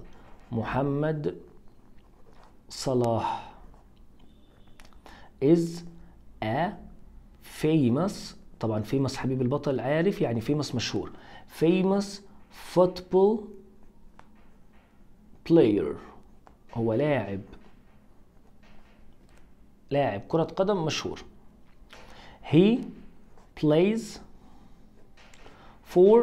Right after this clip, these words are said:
بيلعب لصالح Egypt، مصر. He also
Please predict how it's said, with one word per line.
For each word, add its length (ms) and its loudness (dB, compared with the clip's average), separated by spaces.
بيلعب 480 4
لصالح 520 0
Egypt، 500 2
مصر. 400 -2
He 260 8
also 520 4